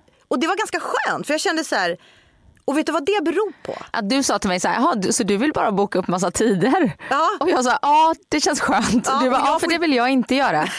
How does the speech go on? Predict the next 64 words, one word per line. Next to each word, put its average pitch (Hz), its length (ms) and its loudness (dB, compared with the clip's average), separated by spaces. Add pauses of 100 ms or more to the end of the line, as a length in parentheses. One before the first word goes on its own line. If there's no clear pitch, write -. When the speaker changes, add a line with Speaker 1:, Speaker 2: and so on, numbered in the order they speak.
Speaker 1:
<laughs> - 220 -4
Nej, 330 180 2 (520)
och, 392 260 0
och - 60 4 (100)
jag, - 260 -4 (280)
<laughs> 349 1040 -2
helt 381 140 -4
plötsligt 403 300 -2
blev 262 160 0
jag 254 180 -2
så 240 80 -4
här 226 80 -2
supertydlig 285 840 -4
med 226 160 0
vad 214 120 0
jag 208 120 2
vill 175 220 -2
och 180 80 0
inte 185 260 -2
vill. 233 540 -2
Speaker 2:
Ja, - 60 -2
men 294 120 0
jag 226 180 2
upplever 220 300 0 (100)
dig 359 60 2
som 240 120 0
en 226 60 0
person 214 300 0
som 202 140 0
är 190 60 2
Speaker 1:
Ja, 269 80 0
Speaker 2:
supertydlig. 330 460 0
Speaker 1:
men - 100 0
jag - 60 0
har - 60 0
inte 392 200 -4 (200)
varit 277 280 -2
det. 202 180 -2
Jag 302 140 0
har 494 160 0
nog 262 80 -2
varit 330 340 -2
det 220 100 -2
typ 208 240 -2
sen 233 160 -4
du 165 120 -4
kom 190 160 -6
in 143 100 -8
i 156 40 -8
mitt 247 120 -6
liv. - 340 -4 (220)
Det 285 80 -6
är - 20 -2
kanske 233 180 2
Speaker 2:
Mm. 277 60 0
Speaker 1:
du 339 140 0
som 359 120 -2
ska - 160 -8
ta 220 80 -4
credden 269 420 -4
för 180 80 -8
det. 156 100 -4
Jag 208 120 -2
vet 392 160 -6